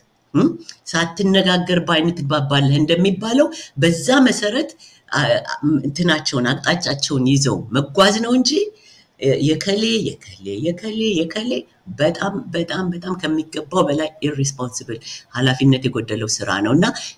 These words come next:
ልዕልናው መጠበቅ አለበት። የ-፣ ያውቃሉ ብዬ ነው ተስፋ የማደርገው። ሀገራችን ውስጥ ያሉ ሰዎች ከትግላቸው ከመሃላቸው መሪ ማ-፣ ማውጣት ይኖርባቸዋል። እኛ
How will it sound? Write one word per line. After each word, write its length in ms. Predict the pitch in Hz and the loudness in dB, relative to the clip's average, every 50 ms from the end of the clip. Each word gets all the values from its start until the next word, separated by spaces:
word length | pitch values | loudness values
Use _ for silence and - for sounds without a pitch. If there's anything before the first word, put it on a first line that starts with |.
| _ - | _ 4
ልዕልናው 520 | 143 190 208 202 202 202 196 196 196 185 175 | 4 6 8 8 8 8 8 8 8 8 6
መጠበቅ 420 | 170 156 - - 160 180 202 202 - | 6 4 4 2 4 4 4 4 4
አለበት። 480 | 226 247 254 285 285 285 370 427 415 427 - - _ - - - - - _ _ _ 143 | 2 4 4 4 4 4 2 2 2 2 -6 -14 _ -20 -20 -20 -20 -20 _ _ _ 2
የ-፣ 140 | 147 131 | 4 6
ያውቃሉ 580 | 139 165 165 175 196 202 185 - 180 170 165 180 180 | 8 8 8 8 8 6 6 4 4 4 6 6 6
ብዬ 180 | 160 151 147 151 147 | 6 6 4 4 4
ነው 120 | 151 143 | 4 2
ተስፋ 240 | 139 139 139 - - 151 | 0 -2 -6 -4 -4 0
የማደርገው። 580 | 151 156 160 165 170 180 220 226 220 294 381 381 - - | 0 2 4 4 4 4 2 2 2 2 2 2 0 -2
ሀገራችን 500 | - 127 120 127 123 127 127 131 - 131 | -2 0 0 0 0 -2 -4 -2 0 0
ውስጥ 160 | 131 139 - - | 0 0 0 0
ያሉ 200 | 120 143 143 160 165 | 0 2 2 2 2
ሰዎች 400 | 175 - 202 220 254 349 403 415 - - - - _ _ _ - - _ _ - | 2 2 2 4 4 4 4 2 0 -4 -6 -8 _ _ _ -20 -20 _ _ 2
ከትግላቸው 760 | - 175 175 190 160 180 190 190 185 190 185 - - 226 208 | 2 4 4 4 4 4 6 6 4 2 2 0 2 2 2
ከመሃላቸው 720 | 208 202 180 175 165 160 156 160 151 151 156 - 220 220 196 165 | 2 2 2 2 4 4 2 2 2 0 0 -2 -2 0 2 4
መሪ 260 | 139 139 139 139 143 139 | 6 6 6 6 6 6
ማ-፣ 220 | 143 131 123 139 135 | 4 2 0 0 -2
ማውጣት 400 | - 123 113 - - 110 120 - | -2 -4 -4 -4 -4 -6 -6 -4
ይኖርባቸዋል። 760 | 127 123 143 147 160 180 175 247 254 269 269 - 349 330 320 - - - - - - - _ _ | -2 0 0 2 2 0 0 0 -2 -2 -2 -2 -2 -2 -2 -2 -4 -8 -16 -18 -20 -20 _ _
እኛ 160 | 190 220 226 | 4 6 6